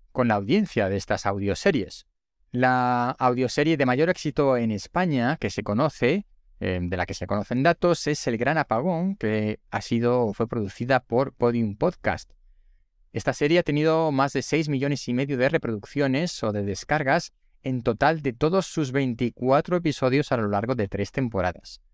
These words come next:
Esto queda muy lejos, muy lejos de esos millones, centenares de millones de, mm, visualizaciones que tenían, como por ejemplo, em, la serie de Juego del Calamar.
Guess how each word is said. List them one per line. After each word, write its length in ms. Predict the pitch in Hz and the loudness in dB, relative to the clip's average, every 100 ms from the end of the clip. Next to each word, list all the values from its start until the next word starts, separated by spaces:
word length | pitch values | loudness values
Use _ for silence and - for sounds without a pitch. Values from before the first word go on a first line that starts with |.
| _ _ _ _ | _ _ _ _
Esto 360 | - - 120 120 | -10 -2 0 0
queda 380 | 107 127 143 - | 2 2 2 0
muy 460 | 117 110 123 160 | -4 -2 0 2
lejos, 680 | 185 165 - 156 175 - - _ - | 2 2 0 -4 -8 -10 -20 _ -6
muy 160 | 117 | -2
lejos 320 | 110 107 135 113 | 0 0 0 0
de 60 | |
esos 380 | 110 151 147 - _ _ _ - | 0 0 -2 -6 _ _ _ -8
millones, 760 | 113 107 104 135 143 156 - - _ | -2 -2 2 2 2 -2 -8 -18 _
centenares 440 | 107 101 110 135 | -4 0 2 2
de 80 | 131 | 2
millones 500 | 139 110 113 131 - _ - | 0 2 0 -2 -6 _ -6
de, 880 | 104 98 113 135 131 113 98 90 - _ _ _ - | -4 0 2 4 2 2 0 -2 -6 _ _ _ -10
mm, 400 | 107 101 95 95 | -4 -4 -4 -2
visualizaciones 760 | 127 165 160 135 127 131 151 - _ _ | 0 2 0 0 -2 0 -2 -6 _ _
que 120 | - | -6
tenían, 720 | 101 101 110 113 117 120 120 - _ _ - - - - | -2 0 0 0 0 -2 -4 -10 _ _ -20 -20 -16 -2
como 200 | 113 101 | 0 0
por 100 | 101 | 0
ejemplo, 500 | - 104 120 131 - - | 0 2 4 2 0 -6
em, 500 | 113 107 101 95 95 | 0 0 2 0 -2
la 160 | 98 | -4
serie 300 | - 110 117 | -2 0 2
de 140 | 120 98 | 2 0
Juego 220 | - 101 | -2 -2
del 100 | 101 | 0
Calamar. 360 | 92 90 98 | -2 -2 -2